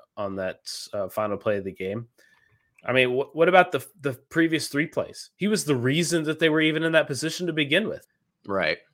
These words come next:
Speaker 1: I mean, he makes that ridiculous, like, fifty-yard catch down the sideline, like, falling down backwards. You know, I, I honestly thought that ball was incomplete, and then he got up and did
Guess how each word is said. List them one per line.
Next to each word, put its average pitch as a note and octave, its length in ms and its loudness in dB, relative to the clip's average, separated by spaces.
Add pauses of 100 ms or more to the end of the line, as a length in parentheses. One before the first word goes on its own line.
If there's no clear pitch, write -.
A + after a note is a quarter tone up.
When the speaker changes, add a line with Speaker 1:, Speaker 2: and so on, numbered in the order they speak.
Speaker 1:
I B2+ 60 -6
mean, C#3+ 160 0
he D3 140 -2
makes E3 260 2
that D#3+ 160 2
ridiculous, D3 680 0
like, C3 160 -2
fifty-yard D3 600 -2
catch D#3 320 0
down C3+ 160 -2
the A#2+ 80 -6
sideline, B2+ 540 0
like, A2+ 180 -4
falling B2+ 440 0
down B2 320 2
backwards. B2 800 0 (520)
You A#2+ 140 -2
know, A#2+ 180 4
I, - 240 6
I A3 180 10
honestly C#3 300 0
thought B2+ 240 2
that A#2+ 160 2
ball B2+ 180 6
was A#2+ 200 -2
incomplete, C3 500 -2
and B2+ 140 -4
then A#2+ 100 -2
he B2 80 0
got A#2+ 240 4
up B2+ 220 2
and A#2 100 0
did B2 300 -2